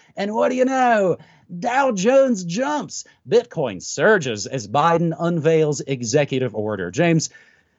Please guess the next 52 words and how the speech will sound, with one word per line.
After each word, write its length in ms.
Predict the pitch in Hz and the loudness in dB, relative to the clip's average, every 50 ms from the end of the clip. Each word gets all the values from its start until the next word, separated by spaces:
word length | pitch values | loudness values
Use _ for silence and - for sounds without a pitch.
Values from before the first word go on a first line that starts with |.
| _ _ _ - _ _ _ _ | _ _ _ -20 _ _ _ _
I 120 | 233 247 | 2 4
don't 80 | 208 165 | 4 4
know 60 | 139 | 4
about 280 | 110 107 104 98 - - | 2 2 -2 -2 -2 -2
you. 240 | 127 117 123 127 127 | 0 0 0 0 2
I 100 | 151 175 | 2 2
don't 120 | 185 170 | 2 2
know 100 | 151 139 | 2 0
how 160 | 139 151 135 | 0 0 0
much 220 | 135 143 139 - - | 0 0 -2 -2 -2
you 100 | 127 127 | -2 -2
even 240 | 127 120 120 113 | -2 -2 -2 -4
want 220 | 110 117 123 117 120 | -4 -4 -4 -4 -6
to 120 | 123 107 92 | -8 -10 -8
say 320 | - - - - 135 127 127 | -4 -4 0 0 2 2 0
about 300 | 113 107 113 104 104 107 | 0 -2 -2 -2 -2 -2
it 100 | 110 107 | -2 2
on 220 | 113 127 120 113 | 2 2 2 2
these 180 | 110 101 101 - | 0 -2 -2 -2
shows. 320 | - 139 127 113 113 113 - _ - _ _ _ _ _ _ _ _ _ _ _ _ _ _ _ - | 0 2 2 2 0 -2 -6 _ -20 _ _ _ _ _ _ _ _ _ _ _ _ _ _ _ 2
It 140 | 190 202 | 2 4
just 260 | 202 240 311 - 175 226 | 4 4 2 2 2 2
feels 320 | 294 302 294 285 247 226 | 2 4 4 4 2 2
like 220 | 254 254 240 226 | 2 2 2 2
a 260 | 214 190 190 185 165 147 | 4 2 2 2 2 -2
decade-long 1400 | 113 117 117 110 107 113 127 196 214 214 - 254 254 220 220 220 175 165 156 160 165 170 175 170 170 170 156 147 - _ | -6 -10 -14 -16 -12 0 2 2 2 2 0 0 0 0 0 0 0 0 2 2 4 4 2 2 0 0 -2 -4 -6 _
albatross 880 | 113 123 123 139 127 135 143 - - - 143 120 107 101 90 - - - - - | -10 -4 -4 -4 -2 -2 -4 -4 -4 -2 -2 0 -2 -2 -4 -8 -10 -12 -10 -10
at 160 | 127 - 113 | -10 -8 -6
this 220 | 123 120 113 - | -6 -6 -6 -6
point. 360 | - 123 123 107 92 92 - - | -4 -4 -2 -2 -2 -6 -6 -2
If 180 | - 170 147 156 | -2 0 2 2
I 220 | 175 185 202 202 | 0 0 0 0
could 180 | 180 165 127 - | -2 -4 -8 -4
push 260 | - - 233 214 - | -2 -2 -2 0 0
one 300 | 170 165 180 202 202 190 | 2 4 4 4 4 2
button 400 | 160 165 180 185 180 190 202 208 - _ _ _ - | 2 2 2 2 0 -4 -6 -8 -10 _ _ _ -6
and 180 | 147 139 123 | -4 -4 -4
turn 280 | - 139 165 165 165 165 | -2 0 2 2 2 2
my 160 | 151 151 131 | 0 0 -2
crypto 500 | - - 156 160 - - 175 170 170 170 | 0 0 0 0 2 0 0 0 2 2
into 300 | 151 160 165 151 156 135 | 2 0 -2 0 0 0
land 400 | 117 117 123 151 156 175 180 160 | 2 2 2 2 2 2 0 -2
with 100 | 165 156 | -2 -2
a 60 | 127 | -2
house, 480 | 107 113 160 160 156 156 156 170 160 - | -2 -2 -2 -2 -2 -4 -6 -8 -8 -8
I 80 | - 147 | -8 -8
would 160 | 135 135 143 | -6 -6 -6
have 80 | 143 120 | -8 -8
done 200 | 143 143 143 139 | -8 -8 -8 -8
it 100 | 131 113 | -10 -8
years 340 | 110 113 123 135 131 123 113 | -6 -4 -4 -4 -4 -4 -6
ago. 340 | 123 107 101 82 73 78 | -6 -6 -6 -8 -8 -14